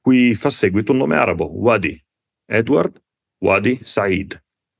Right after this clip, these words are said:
Con la creazione di Israele nel millenovecentoquarantotto, la famiglia si sposta al Cairo e poi negli Stati Uniti.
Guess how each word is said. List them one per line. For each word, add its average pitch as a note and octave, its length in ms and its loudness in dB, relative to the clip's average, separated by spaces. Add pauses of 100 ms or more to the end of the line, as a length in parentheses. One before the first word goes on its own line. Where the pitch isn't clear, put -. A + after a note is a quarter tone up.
(180)
Con B2 120 2
la A#2+ 100 2
creazione C3+ 400 0
di B2+ 80 2
Israele A2 360 2
nel G2 140 0
millenovecentoquarantotto, G2 1600 0
la F#2+ 160 0
famiglia A#2+ 300 0
si G#2+ 120 -6
sposta G2+ 400 -2
al F2+ 100 -4
Cairo E2+ 500 -4
e G2 100 -6
poi A#2 280 2
negli G2+ 180 2
Stati F2 260 -4
Uniti. E2+ 340 -6